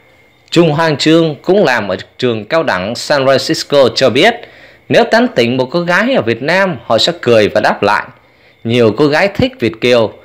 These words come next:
cụm từ dùng chỉ người Việt ở nước ngoài và người ngoại quốc vì nhiều lý do. Trong đó, tiền là lý do đầu tiên. Họ có nhiều tiền hơn. Nguyên Lê chia sẻ là sở hữu một quán cà phê vỉa hè ở thành phố. Anh cho biết là họ biết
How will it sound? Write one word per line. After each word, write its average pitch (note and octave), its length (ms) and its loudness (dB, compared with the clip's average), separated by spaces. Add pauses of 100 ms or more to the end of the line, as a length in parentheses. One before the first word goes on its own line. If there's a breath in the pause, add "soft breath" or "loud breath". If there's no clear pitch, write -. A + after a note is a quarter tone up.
(200 soft breath)
cụm D#3 180 0
từ D3+ 240 4
dùng D3 320 2
chỉ C#3 160 0
người C#3+ 180 2
Việt C3 220 0
ở A2+ 120 -4
nước F#3 200 0
ngoài C3 320 0 (260 loud breath)
và A#2 80 -2
người B2 200 2
ngoại A2+ 260 -2 (160)
quốc B3 260 2
vì A2+ 100 0
nhiều G#2 200 2
lý C#3+ 160 4
do. D#3 320 2 (460 loud breath)
Trong C3+ 200 -2
đó, D#3 460 2
tiền B2+ 200 2
là A#2 120 2
lý D#3+ 180 2
do D3+ 200 0
đầu G2+ 140 0
tiên. C3+ 300 -2 (360 loud breath)
Họ C3+ 160 2
có G#3+ 120 0
nhiều D3 240 4
tiền C#3 260 2
hơn. F#3 360 2 (460 loud breath)
Nguyên E3+ 260 2
Lê F3 120 4
chia E3 220 2
sẻ G2+ 280 0
là G#2+ 100 2
sở G2+ 260 0
hữu F3 200 0
một D3 260 0
quán E3+ 240 -2
cà C3 180 -4
phê F3 340 2
vỉa G2+ 260 0
hè A2+ 160 -2
ở G2+ 180 0
thành G2 180 -2
phố. D3 400 2 (460 loud breath)
Anh A#2+ 100 -2
cho B2+ 180 2
biết F3+ 200 2
là D#3 180 2
họ A2+ 240 0
biết F#3+ 240 -2